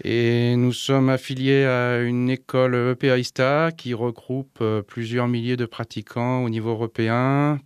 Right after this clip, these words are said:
puis international, euh, pour être en cohérence avec le, le développement de l'école. Ensuite, euh, comme, euh, tu l'as rappelé dans l'introduction, en tant qu'adhérent de l'O M S, nous participons à, aux manifestations organisées par la ville.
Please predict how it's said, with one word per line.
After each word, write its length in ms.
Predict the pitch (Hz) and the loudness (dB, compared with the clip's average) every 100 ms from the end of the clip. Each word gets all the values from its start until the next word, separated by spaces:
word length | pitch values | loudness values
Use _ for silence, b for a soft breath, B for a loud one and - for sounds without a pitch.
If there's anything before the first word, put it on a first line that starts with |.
| _ | _
puis 320 | - - 135 135 | -14 -2 2 2
international, 920 | 127 127 127 120 131 120 120 127 131 | 2 0 0 -2 -4 -2 0 0 0
euh, 240 | 117 117 - | 0 -2 -4
pour 200 | 113 117 | -4 -4
être 180 | - | -4
en 60 | 117 | -8
cohérence 480 | - 113 110 117 - | -4 -4 -4 -6 -8
avec 260 | 110 107 | -8 -8
le, 400 | 113 104 101 98 | -8 -6 -6 -8
le 160 | 101 101 | -8 -8
développement 460 | 107 101 104 - 110 | -8 -8 -10 -10 -10
de 80 | |
l'école. 420 | 107 101 101 90 87 _ _ b b b b b b b b b b b b | -10 -10 -12 -12 -16 _ _ b b b b b b b b b b b b
Ensuite, 580 | 104 107 - - 139 - | -10 -10 -8 -10 -8 -4
euh, 220 | 117 113 | -2 -2
comme, 320 | 110 127 123 127 | -4 -6 -4 -4
euh, 200 | 123 120 | -4 -6
tu 160 | - 123 | -8 -4
l'as 140 | 120 | -2
rappelé 400 | 117 120 - 127 | -2 -6 -4 -4
dans 140 | 123 | -2
l'introduction, 1120 | 120 120 - 123 120 117 - - 143 160 170 135 | -4 -4 -8 -10 -8 -8 -10 -6 -2 0 0 -2
en 60 | |
tant 200 | 117 127 | -2 -4
qu'adhérent 560 | 120 127 117 123 123 131 | -2 -2 0 0 0 0
de 80 | 127 | 2
l'O 200 | 123 127 | 2 2
M 140 | 127 | 2
S, 200 | 143 139 | 2 0
nous 460 | 131 127 123 120 123 | 0 0 0 -2 -4
participons 800 | 117 120 127 120 123 - 127 120 | -4 -4 -6 -8 -8 -6 -2 -2
à, 800 | 110 110 104 104 104 101 101 101 | -2 -2 -2 -2 -2 -2 -4 -4
aux 60 | 101 | -4
manifestations 800 | 107 107 - 110 110 - - 110 | -4 -4 -8 -8 -8 -8 -6 -6
organisées 460 | 107 107 104 107 | -4 -4 -4 -6
par 180 | 104 98 | -6 -6
la 120 | 98 | -4
ville. 320 | 95 120 170 | -6 -4 -6